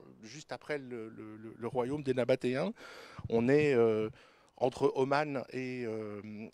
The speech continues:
et la, la mer Méditerranée, donc l'Arabie Saoudite, et un peu plus loin l'Irak,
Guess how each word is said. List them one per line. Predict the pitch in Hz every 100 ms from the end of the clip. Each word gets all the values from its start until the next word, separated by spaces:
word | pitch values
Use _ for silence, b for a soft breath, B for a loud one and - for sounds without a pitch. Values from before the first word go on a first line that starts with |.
| -
et | 131
la, | 117 101 92
la | 95
mer | 107 117
Méditerranée, | 113 107 107 98 107 175
donc | 165 110 - 98 -
l'Arabie | 101 101 110
Saoudite, | - 104 107 165 - _ b b b b _
et | 110 98
un |
peu | 90 107
plus | 110
loin | 110
l'Irak, | 90 104 135 180 -